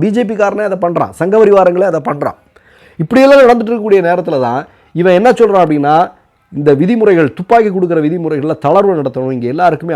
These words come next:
ஆபத்து. ஒண்ணு நீ என்ன சொல்ற, மோடியினுடைய ஆட்சியில, யோகியினுடைய ஆட்சியில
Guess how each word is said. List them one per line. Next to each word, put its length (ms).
ஆபத்து. 300
ஒண்ணு 260
நீ 160
என்ன 200
சொல்ற, 180
மோடியினுடைய 680
ஆட்சியில, 480
யோகியினுடைய 500
ஆட்சியில 340